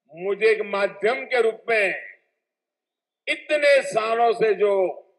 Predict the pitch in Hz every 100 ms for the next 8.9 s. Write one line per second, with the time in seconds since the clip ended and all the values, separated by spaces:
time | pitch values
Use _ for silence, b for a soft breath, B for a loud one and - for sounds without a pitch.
0 | _ _ _ _ _ 175 180 185 180 180
1 | 160 196 180 196 196 220 247 269 254 -
2 | - _ _ _ _ _ - 151 165 -
3 | 185 226 247 240 214 - _ _ _ _
4 | _ _ _ _ _ _ _ _ _ _
5 | _ _ _ _ _ _ _ _ _ _
6 | _ _ _ _ _ _ _ - 175 196
7 | 190 208 196 196 - 175 185 180 185 170
8 | 160 160 160 160 165 151 123 -